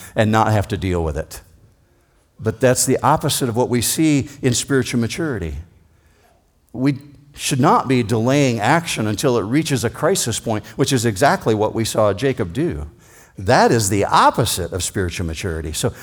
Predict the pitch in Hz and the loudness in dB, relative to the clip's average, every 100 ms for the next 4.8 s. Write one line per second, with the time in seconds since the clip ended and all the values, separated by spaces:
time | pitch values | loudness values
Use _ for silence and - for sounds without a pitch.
0 | - 165 294 202 170 - 127 120 117 143 | -4 2 2 2 0 0 2 2 2 2
1 | 123 117 104 101 104 87 - 147 135 117 | 0 0 0 0 -2 -4 -2 2 2 2
2 | 120 123 - 117 - - 113 110 98 87 | 0 -2 -4 -8 -6 -4 -4 -2 -6 -6
3 | - 113 95 90 90 110 92 90 - - | -4 -4 -4 -6 -6 -4 -4 -6 -10 -4
4 | 117 95 92 - 92 80 78 | -2 -2 -4 -4 -4 -4 -8